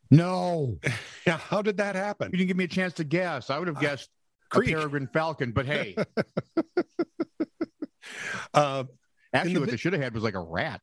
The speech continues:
Speaker 2: <laughs>
Speaker 1: Owls gotta eat.
Speaker 2: In the, uh, in the Business Matters column, "Jail time can hinder job hunt."
Speaker 1: No,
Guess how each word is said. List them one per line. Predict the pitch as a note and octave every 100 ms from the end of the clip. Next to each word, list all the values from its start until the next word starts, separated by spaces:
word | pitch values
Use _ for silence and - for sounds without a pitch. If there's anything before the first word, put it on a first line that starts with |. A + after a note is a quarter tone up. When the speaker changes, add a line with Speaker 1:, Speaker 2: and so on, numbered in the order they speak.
| -
Speaker 2:
<laughs> | - C#3 G#2+ - - - - - F#3+ - - G#2
Speaker 1:
Owls | C3 A#2+
gotta | C3 C3
eat. | C#3 - _ - - - - -
Speaker 2:
In | D3+ D3+
the, | D3 D3 C3+
uh, | A#2+ A2 _ _ _ _ _
in | D3
the | C#3
Business | F#3 G#3+ G#3 F3
Matters | F3+ G#3 F3 C#3
column, | D#3+ C#3 A2+ D2 _ -
"Jail | F#3+ C4
time | B2+ A#2+ G3+
can | G#3 D#3+
hinder | C3 F#3 G3+
job | G3+ C4+ C3+
hunt." | A#2+ D#2+ - _ _ _ - - _ _ _ _ _ - -
Speaker 1:
No, | C#4+ E4+ F#4+ G4+ G4 F#4+ F#4+ F#4